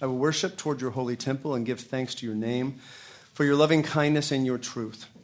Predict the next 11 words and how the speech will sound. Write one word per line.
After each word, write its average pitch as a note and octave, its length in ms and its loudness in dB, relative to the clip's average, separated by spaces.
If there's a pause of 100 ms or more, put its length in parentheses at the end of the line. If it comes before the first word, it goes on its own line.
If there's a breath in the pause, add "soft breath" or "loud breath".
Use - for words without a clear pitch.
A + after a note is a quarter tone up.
(100)
For - 220 -4
you D3 240 2
have C3 280 2
magnified C#3+ 920 2
your B2 160 0
word A#2 600 -2 (280 loud breath)
according B2 680 -2
to A#2+ 300 -8
all C3+ 340 2
your B2 200 -2
name." A2+ 640 -2